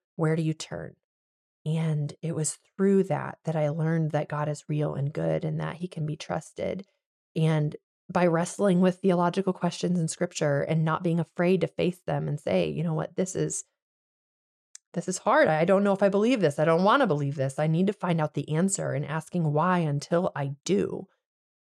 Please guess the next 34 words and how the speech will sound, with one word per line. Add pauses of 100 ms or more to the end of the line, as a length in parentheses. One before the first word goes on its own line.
(160)
led
me
to
come
out
on
the
other
side
and
say,
"You
know
what?
Yes, (140)
Jesus
is
real. (320)
He's,
he's
worthy
of
being
followed. (540)
I
will
give
my
allegiance
to
this
king." (720)
And (420)
at